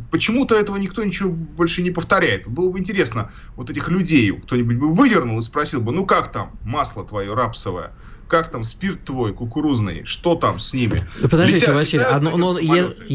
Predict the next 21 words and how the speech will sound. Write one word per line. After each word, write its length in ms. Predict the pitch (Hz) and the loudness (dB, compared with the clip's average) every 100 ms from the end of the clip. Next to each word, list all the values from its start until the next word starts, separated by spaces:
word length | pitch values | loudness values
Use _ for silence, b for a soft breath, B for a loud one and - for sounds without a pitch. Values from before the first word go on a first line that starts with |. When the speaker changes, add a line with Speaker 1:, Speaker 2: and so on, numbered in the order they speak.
| 143 | 4
Speaker 2:
ес-, 140 | 175 165 | 4 2
Speaker 1:
или 100 | 160 | 2
Speaker 2:
если, 260 | 180 180 | 2 2
Speaker 1:
что? 200 | 156 104 - | 0 -2 -2
Speaker 2:
э, 580 | 127 135 135 131 131 | 2 4 4 4 2
на 240 | 127 127 139 | 4 4 4
сколько 420 | - - 185 156 | 2 0 2 0
процентов, 920 | 127 143 139 - 160 123 113 101 - | 0 0 0 2 2 2 0 -2 0
э, 80 | 117 | 0
скажем 340 | 104 113 107 110 | 2 0 2 2
так, 300 | 117 101 - | 2 0 0
э, 480 | 117 117 113 113 117 | 2 4 4 4 4
может 380 | 120 127 113 110 | 6 4 4 2
альтернативная 800 | 117 120 120 131 - 247 208 143 | 2 2 2 2 2 4 4 4
энергетика 580 | 131 139 123 101 - 110 | 4 2 2 2 0 -4
вкупе, 440 | - 170 151 - | 2 4 4 0
да, 180 | 131 151 | 2 2
и 80 | 98 | 2
солнечная, 540 | - 180 143 - 110 | 2 4 4 0 0
и 60 | 104 | 4
ветра, 440 | 156 160 117 107 | 4 4 0 -6